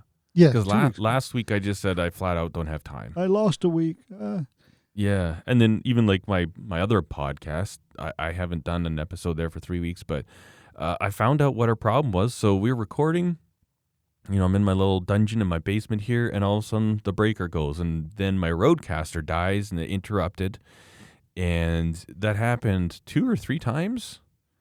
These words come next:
Speaker 2: and to the point where it's just like, "You know what? This is not working." It, it just, it'd be so much work on the back end to try and put it all together in post-production that we said, "You know what? Let's just call it." So we haven't done an episode for two weeks, and, um,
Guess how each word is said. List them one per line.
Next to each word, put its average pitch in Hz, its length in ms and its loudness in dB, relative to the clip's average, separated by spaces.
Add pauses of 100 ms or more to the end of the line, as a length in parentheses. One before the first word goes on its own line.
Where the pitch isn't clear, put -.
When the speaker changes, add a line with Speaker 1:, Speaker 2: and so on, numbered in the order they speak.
(520)
Speaker 2:
and 113 300 0
to - 60 -2
the 127 80 2
point 131 280 -2
where 113 100 0
it's 107 100 -2
just 110 180 -4
like, 98 180 -2
"You 120 80 -2
know 117 80 0
what? 104 300 0
This 107 240 -2
is 90 140 -4
not 90 260 -2
working." 104 600 -2
It, 80 240 -8
it 95 180 -6
just, 104 200 -2 (800)
it'd 120 200 -4 (140)
be 123 100 -6
so 156 160 2
much 120 160 2
work 123 240 0
on 101 80 2
the 78 80 0
back 98 380 0
end 110 180 0
to - 80 -4
try - 200 -4
and 87 140 -4
put 113 200 0
it - 20 -4
all 95 180 0
together 95 320 -2
in 87 60 -4
post-production 92 680 -4
that 78 60 -2
we 87 120 -4
said, 85 240 -6
"You 87 80 -4
know 87 80 0
what? 85 200 0
Let's 82 200 -8
just 87 240 -6 (400)
call 80 260 -4
it." - 180 -8 (440)
So 101 160 -2
we 95 60 2
haven't 127 180 2
done 117 140 2
an 104 200 2
episode 98 380 -4
for - 80 -20
two 113 200 -2
weeks, 92 440 -4
and, 92 400 -2
um, 90 360 -2